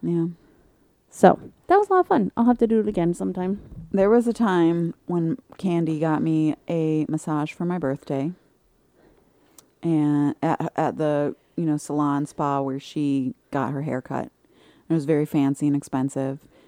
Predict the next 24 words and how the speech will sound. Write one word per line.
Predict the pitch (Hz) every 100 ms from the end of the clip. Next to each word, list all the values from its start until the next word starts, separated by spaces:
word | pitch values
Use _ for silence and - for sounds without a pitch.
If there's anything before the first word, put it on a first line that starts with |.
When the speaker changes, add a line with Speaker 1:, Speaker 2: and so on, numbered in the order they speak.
| _ -
Speaker 1:
And | 151
I |
went | 143 143 143 143
there | 147 143 143 -
and | 139
I |
got | 143 139
the | 147
massage | 143 143 135 135
and | 147
it |
was | 135
incredible. | 143 143 139 131 131
This | 139
is | 165
when | 156
I | 147
lived | 143 131
at | 143
Delwood. | - 135 135 131 - _ - _ _
And | 151 151
I |
drove | 135 - 156 156 156
up | 143 - -